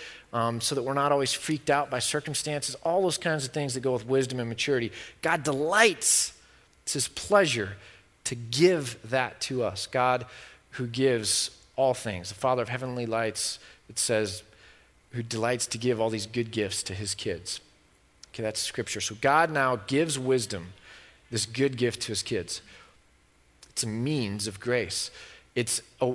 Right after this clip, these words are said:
a way in which he gives grace to us, which changes us, nurtures us, grows us, sustains us,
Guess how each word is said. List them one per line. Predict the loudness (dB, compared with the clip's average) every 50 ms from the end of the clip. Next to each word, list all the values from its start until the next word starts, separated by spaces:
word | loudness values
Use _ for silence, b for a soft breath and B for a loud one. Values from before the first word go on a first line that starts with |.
| 0 0
a | -2
way | 0 0 2 4 4 6 6 6 4
in | 4 2 0
which | 0 0 0 0
he | 0 -2 -2
gives | 0 0 0 0 -2
grace | -8 -8 -4 0 2 2 2 2 0 0
to | -2 -2 -4 -2
us, | -2 -2 -2 -4 -6 -6 -6
which | -8 -6 -4 -4 -4 -2
changes | -2 -2 -2 -2 -2 -2 -2 -4 -2 -2 0
us, | 0 0 -2 -6 -6
nurtures | -6 -2 -2 -2 -2 -2 -2 -4 -2 -2 0
us, | 0 0 -2
grows | -4 -6 -8 -4 0 2 2 2 2 2 0
us, | 0 0 0
sustains | -2 -4 -4 -4 -4 -4 -2 -4 -4 -2 -2 0
us, | 0 0 0 -2